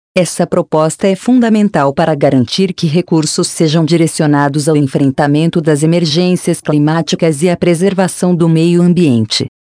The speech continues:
"É um incentivo para que a sociedade participe ativamente da construção de um país mais sustentável",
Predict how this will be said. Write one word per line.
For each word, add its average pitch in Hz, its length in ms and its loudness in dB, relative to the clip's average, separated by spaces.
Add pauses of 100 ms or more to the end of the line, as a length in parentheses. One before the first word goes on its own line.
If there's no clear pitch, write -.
"É 180 140 2
um 185 100 2
incentivo 175 720 0
para 165 240 0
que 160 140 -2
a - 20 0
sociedade 160 680 0
participe 180 600 -2
ativamente 151 640 0
da 180 140 0
construção 190 680 -2
de 156 120 0
um 165 80 0
país 147 400 0
mais 190 280 2
sustentável", 143 840 0